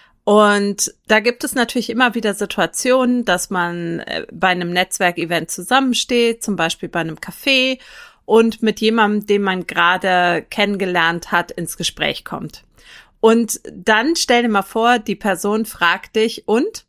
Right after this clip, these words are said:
was machst du so?“ Und dann holst du Luft. Du weißt ja die Antwort, du machst das auch schon eine ganze Weile und du liebst deine Arbeit, du hast Klientinnen oder Kunden,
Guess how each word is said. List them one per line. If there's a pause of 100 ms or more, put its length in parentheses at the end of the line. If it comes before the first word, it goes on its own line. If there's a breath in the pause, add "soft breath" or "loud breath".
(100)
was
machst
du
so?“ (840 soft breath)
Und
dann
holst
du
Luft. (580)
Du
weißt
ja
die
Antwort,
du
machst
das
auch
schon
eine
ganze
Weile
und
du
liebst
deine
Arbeit,
du
hast
Klientinnen
oder
Kunden,